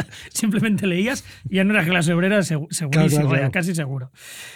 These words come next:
Speaker 1: Eh, como siempre hay antecedentes. La madre se volvió loca por tifus y ella la estuvo cuidando hasta el mil ochocientos cuarenta y ocho.
Speaker 2: Vale.
Speaker 1: Y dos de sus hermanas, perdón, he dicho que tenía hermanos, pero también tenía hermanas, eh, cascaron,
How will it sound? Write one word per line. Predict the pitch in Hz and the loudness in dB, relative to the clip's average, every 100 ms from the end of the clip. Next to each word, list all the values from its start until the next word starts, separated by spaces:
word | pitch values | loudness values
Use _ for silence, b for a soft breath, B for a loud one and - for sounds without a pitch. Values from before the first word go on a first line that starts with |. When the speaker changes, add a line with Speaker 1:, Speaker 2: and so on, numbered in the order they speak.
| B B _ | B B _
Speaker 1:
Eh, | 208 196 196 190 185 175 | 0 2 2 0 0 -2
como | 220 202 | 0 2
siempre | 226 226 | 2 0
hay | 226 | 2
antecedentes. | 196 175 147 131 135 160 | 0 0 -4 -6 -4 -4
La | 160 | -2
madre | 160 175 | -2 -2
se | 165 | -2
volvió | 165 160 165 147 - _ _ _ _ _ - - - | 0 0 0 -2 -8 _ _ _ _ _ -18 -18 -8
loca | 165 160 156 | -2 0 0
por | 147 135 | -2 -2
tifus | 220 - 277 - - B B B B _ - | -4 -2 -6 -6 -14 B B B B _ -2
y | 196 208 | 2 2
ella | 185 185 | 2 2
la | |
estuvo | 170 196 170 | 0 -2 -2
cuidando | 165 165 160 165 | 0 -2 0 -2
hasta | 190 - 135 123 | -2 -4 -8 -6
el | 127 127 | -8 -4
mil | 160 165 | -2 0
ochocientos | 170 156 160 175 | -2 -2 -2 -2
cuarenta | 160 139 110 | -4 -6 -8
y | 110 | -12
ocho. | 107 - B 127 | -16 -20 B -6
Speaker 2:
Vale. | - | 0
Speaker 1:
Y | 202 | 0
dos | 226 | 0
de | 233 | -2
sus | 226 170 | -2 -2
hermanas, | 165 190 202 226 | 0 0 0 -2
perdón, | 151 156 165 | -6 -4 -2
he | |
dicho | 170 180 | -2 -4
que | 165 | -2
tenía | 165 | -2
hermanos, | 170 190 208 | -2 -4 -4
pero | 151 | -6
también | 139 151 | -6 -4
tenía | 175 170 | -2 -2
hermanas, | 175 185 220 - B B B B - | -2 -2 -4 -8 B B B B -10
eh, | 185 160 147 139 | -4 -2 -2 -4
cascaron, | - - 143 117 | -4 -4 -4 -6